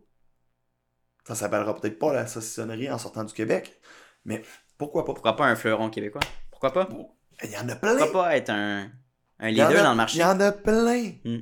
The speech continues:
Speaker 1: Tu sais, puis là, je dis le Québec, on va commencer par sortir le Québec, on va faire des
Speaker 2: Ça.
Speaker 1: tests en Ontario,
Speaker 2: Ah ah.
Speaker 1: on va aller voir d'autres provinces, tu sais, on va faire des tests. Je dis pas demain matin,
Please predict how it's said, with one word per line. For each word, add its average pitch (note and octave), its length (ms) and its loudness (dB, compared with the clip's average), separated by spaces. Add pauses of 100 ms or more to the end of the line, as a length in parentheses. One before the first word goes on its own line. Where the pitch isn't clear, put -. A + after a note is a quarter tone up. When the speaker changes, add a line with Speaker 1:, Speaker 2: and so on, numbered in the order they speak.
(140)
Speaker 1:
Tu - 140 -10
sais, - 100 -16
puis G3 140 -8
là, G3 140 2
je C3+ 80 -4
dis D3 100 -8
le C#3 60 -12
Québec, F3 360 -2
on A2 140 -8
va G2+ 40 -10
commencer G2+ 260 -12
par G#2 120 -12
sortir A2 240 -12
le A2+ 60 -12
Québec, D#3 320 -4
on G#2+ 180 -4
va G#2+ 140 -4
faire - 180 -4
des G#2+ 60 -2
Speaker 2:
Ça. A#2 120 2
Speaker 1:
tests A#2 220 -2
en G#2+ 120 -6
Ontario, F3 460 -2
Speaker 2:
Ah - 140 -2
ah. - 80 -4 (180)
Speaker 1:
on G#2 140 -6
va A2 120 0
aller A2 160 2
voir A2 200 -2
d'autres A2 200 -2
provinces, F#3 500 4
tu - 60 -18
sais, G3 80 0
on F3+ 80 0
va A#2+ 100 -4
faire D3+ 180 -2
des A2 140 -4
tests. G#3 240 -2
Je A2 60 -12
dis - 100 -14
pas G#3 200 0
demain A2+ 300 0
matin, A2+ 460 -4